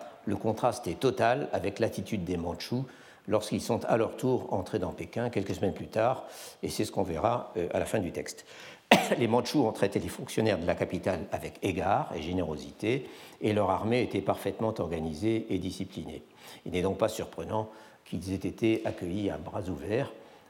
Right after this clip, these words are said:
Euh, pour les bureaucrates de Pékin, c'était la fin d'un long cauchemar. Le récit de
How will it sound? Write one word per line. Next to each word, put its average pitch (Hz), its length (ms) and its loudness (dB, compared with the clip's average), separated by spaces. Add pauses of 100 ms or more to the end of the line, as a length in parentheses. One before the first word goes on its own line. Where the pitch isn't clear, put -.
Euh, 95 120 -6
pour 131 160 4
les 101 80 2
bureaucrates 90 460 2
de 78 60 -6
Pékin, 117 380 0
c'était - 300 -4
la 73 100 -4
fin 113 380 -2
d'un 101 200 -6
long 104 180 2
cauchemar. - 640 -8 (2750)
Le 127 80 6
récit 175 400 2
de 107 380 4